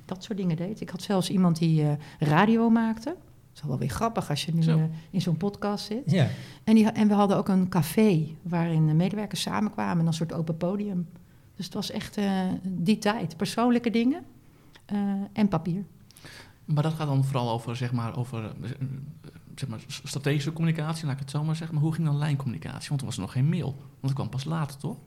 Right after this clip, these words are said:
Speaker 2: Hoe ging dat dan?
Speaker 1: Ja, dat ging echt ook via papier. Er waren gewoon verslagen van bijeenkomsten. En mensen kwamen bij elkaar samen. Dat is
Speaker 2: Ja.
Speaker 1: natuurlijk onveranderd.
Speaker 2: Ja.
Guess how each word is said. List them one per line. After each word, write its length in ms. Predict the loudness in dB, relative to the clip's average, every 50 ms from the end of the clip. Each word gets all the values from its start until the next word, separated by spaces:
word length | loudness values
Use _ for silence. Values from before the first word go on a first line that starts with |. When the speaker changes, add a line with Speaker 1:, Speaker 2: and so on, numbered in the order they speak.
| -20 -12
Speaker 2:
Hoe 120 | -8 -8 -4
ging 140 | -4 -2 -4
dat 140 | -4 -4
dan? 180 | -4 -6 -6 -6 -6 -2
Speaker 1:
Ja, 180 | 2 2 4
dat 140 | 2 2 0
ging 220 | 0 0 0 0 0
echt 220 | -4 -8 -8 -4 0
ook 220 | 0 0 0 0
via 240 | 0 0 2 2 2
papier. 500 | 0 -2 -4 0 0 2 2 2 0 0
Er 80 | -2 -2
waren 200 | -2 -2 -2 -2
gewoon 240 | 0 2 2 2 2
verslagen 960 | 2 0 0 0 -2 -2 -2 0 0 -2 -2 0 0 2 2 2 0 -2 -4 -8
van 260 | -8 -4 0 2 2
bijeenkomsten. 680 | 2 2 2 2 2 2 2 2 0 0 0 0 0 4
En 80 | 4
mensen 300 | 4 6 4 2 -2 -2
kwamen 280 | -4 -2 0 0 2 2
bij 120 | 2 2
elkaar 260 | 2 2 0 0 -2 0
samen. 400 | 2 2 2 4 2 2 0 -2
Dat 100 | -4 -4 -4
is 0 |
Speaker 2:
Ja. 140 | -4 -4 -4
Speaker 1:
natuurlijk 180 | -6 -6 -4 -2
onveranderd. 640 | -2 0 0 0 0 2 0 0 0 -2 -6 -8 -10 -10
Speaker 2:
Ja. 100 | -10